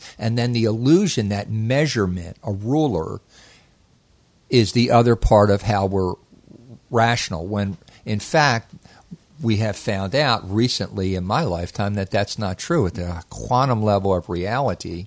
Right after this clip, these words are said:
they're even doubting that the speed of light is constant in the entire universe these days,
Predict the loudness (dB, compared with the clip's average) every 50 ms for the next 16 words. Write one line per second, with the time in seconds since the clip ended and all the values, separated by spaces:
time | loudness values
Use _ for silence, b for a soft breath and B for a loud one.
0 | B B B B B B B B B B -2 0 2 2 2 0 0 -2 0 0
1 | 0 0 0 0 -2 -2 -2 -4 -4 -4 -4 -6 -4 -2 -2 0 0 0 0 -2
2 | 0 2 2 2 2 0 -2 -4 -8 -6 -4 -2 -2 -2 -2 -4 -6 -6 -6 -6
3 | -6 -6 -8 -6 -4 -4 -4 -4 -4 -6 -8 -8 -4 -2 -2 0 0 0 -2 -2
4 | -2 -2 0 0 0 -2 0 -2 -4 -4 -4 -8 -8 -8 -8 -8 -8 -12 -12 -14
5 | -14 -14 -14 -16 -18